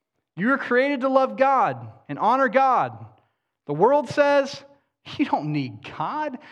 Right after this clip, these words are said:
You can be your own God, fam." Christ says, "Sex is a good gift to be enjoyed inside a covenant commitment between husband and wife." The world says,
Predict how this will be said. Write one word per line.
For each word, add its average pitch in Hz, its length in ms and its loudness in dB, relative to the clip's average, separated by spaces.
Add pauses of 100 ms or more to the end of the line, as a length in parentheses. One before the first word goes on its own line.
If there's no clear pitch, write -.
(140)
You 285 140 0
can 285 280 0
be 285 200 0
your 302 280 0 (100)
own 302 380 2
God, 127 460 0
fam." 311 360 0 (1800)
Christ 254 380 0
says, 285 560 0 (720)
"Sex 277 440 -2
is 240 100 -4
a 285 60 0
good 214 320 -2
gift 254 420 2
to 196 100 -4
be 226 200 -4
enjoyed 214 640 2
inside 240 500 0
a 165 160 2 (220)
covenant 262 500 0
commitment 220 640 0
between 151 320 -6 (180)
husband 262 600 0 (240)
and 180 260 -4
wife." 208 720 0
The 143 80 -4
world 285 360 4
says, 277 460 2